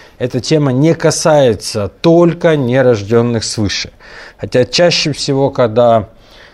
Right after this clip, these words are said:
рожденные свыше слово «беззаконные», они рассматривают это слово чаще всего в контексте нарушителей или неверующих. На самом деле это не совсем так, так как в Писании Иисус использует слово «беззаконные» в отношении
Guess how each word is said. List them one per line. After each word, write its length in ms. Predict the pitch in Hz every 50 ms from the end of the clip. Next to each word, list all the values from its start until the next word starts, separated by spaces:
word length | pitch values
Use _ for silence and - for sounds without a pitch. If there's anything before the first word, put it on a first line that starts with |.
| _ - - _ _ -
рожденные 540 | 123 123 123 117 120 165 160 151 151 139 131
свыше 360 | - - 135 135 - - 127
слово 540 | - - - 139 135 131 127 123 120 117 110
«беззаконные», 920 | 101 107 135 131 113 110 135 127 - - 147 151 156 160 160 156 147 135 120
они 200 | 120 120 123 127
рассматривают 680 | 117 113 110 - 127 123 120 113 117 113 113 104 -
это 200 | 117 110 - 113
слово 340 | 107 - - 151 143 131 117
чаще 400 | - - 123 117 - - - 113
всего 300 | 101 - - 120 113 113
в 80 | 104 -
контексте 840 | - 117 113 113 98 - 143 139 135 - - - - 135 127 117 - - - - - -
нарушителей 1080 | 120 117 117 113 110 110 107 - - - 135 131 131 120 - - 127 123 127 131 131 123
или 420 | 120 - 139 123 117 117 110 104
неверующих. 1040 | 101 104 107 117 123 123 113 101 107 113 107 98 87 85 82 82 - - - - - - - - - - - - - - - -
На 80 | 120
самом 300 | - - 196 196 185 175
деле 220 | 156 170 165 160 151
это 400 | - - 151 139 147 - 139 127
не 280 | 120 127 143 151 147
совсем 500 | - - 135 117 - - - 120 117 117
так, 360 | - - 165 180 175 - - - - - - - - - - -
так 200 | - 139 135 127
как 200 | - 123 117 -
в 60 | -
Писании 680 | - - 123 - - 156 156 160 165 165 160 156 147 135
Иисус 340 | 117 - - 143 123 - -
использует 540 | 120 - - - 127 117 113 107 107 101 -
слово 300 | - 131 117 113 113 104
«беззаконные» 840 | 104 110 127 120 107 113 120 110 - - 165 170 170 165 165 156 135
в 40 | 117
отношении 640 | 107 - 107 104 - - 131 120 117 113 110 107